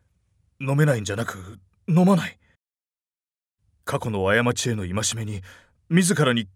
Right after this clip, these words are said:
禁酒の誓いを課していると言っていた。そんな厳格な彼が、亡くなる前日に大酒を飲んで騒いでいたなんてありえない。そうか。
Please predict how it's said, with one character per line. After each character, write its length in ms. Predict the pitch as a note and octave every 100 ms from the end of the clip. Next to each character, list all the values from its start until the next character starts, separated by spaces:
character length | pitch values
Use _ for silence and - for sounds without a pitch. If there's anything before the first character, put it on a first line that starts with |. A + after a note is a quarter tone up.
| _
禁 180 | - A3
酒 140 | -
の 100 | G3+
誓 220 | F3 - G3
い 60 |
を 80 | F3
課 180 | - G3
し 100 | -
て 100 | C#3+
い 40 |
る 80 | G2+
と 120 | F#2+
言 80 | F#2
っ 20 |
て 120 | F#2
い 60 | G2+
た。 220 | - - _ _ _ _ _ _ _ _ _ _
そ 380 | - - - C#3
ん 80 | G3+
な 120 | A3
厳 200 | C#3+ F#3+
格 220 | G3 F#3+
な 80 | G3
彼 180 | E3+ C#3
が、 200 | G2+ - _ _ _ _ _
亡 160 | A2 G#2+
く 120 | E3
な 100 | E3
る 120 | D#3
前 100 | C3+
日 220 | D#3 C3+ D3+
に 220 | C#3+ - _
大 160 | D3 F3
酒 200 | F#3 F3
を 100 | F3
飲 120 | F3
ん 20 |
で 80 | C#3+
騒 440 | A#2 - C3 D3+
い 20 | D#3+
で 80 |
い 40 | A#2
た 120 | C#3
な 80 | B2+
ん 40 |
て 260 | G#2 A2+ G2 _ _ -
あ 140 | C#3
り 100 | E3
え 60 | E3
な 100 | G#2
い。 100 | _ _ _ _ _ _ _ _ _ _ _ _ _ _ -
そ 400 | - - F3+ A3+
う 60 |
か。 220 | - F3+